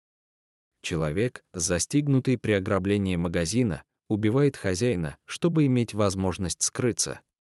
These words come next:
Потом его поймали, судили и приговорили к смерти. Видя смерть,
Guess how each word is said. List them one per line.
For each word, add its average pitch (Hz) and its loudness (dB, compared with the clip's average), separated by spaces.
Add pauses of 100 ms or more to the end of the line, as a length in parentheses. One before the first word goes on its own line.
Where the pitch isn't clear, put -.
(800)
Потом 82 2
его 117 2
поймали, 85 -2 (160)
судили 135 2
и 131 0
приговорили 101 0
к - -8
смерти. - -2 (1040)
Видя 101 0
смерть, 131 0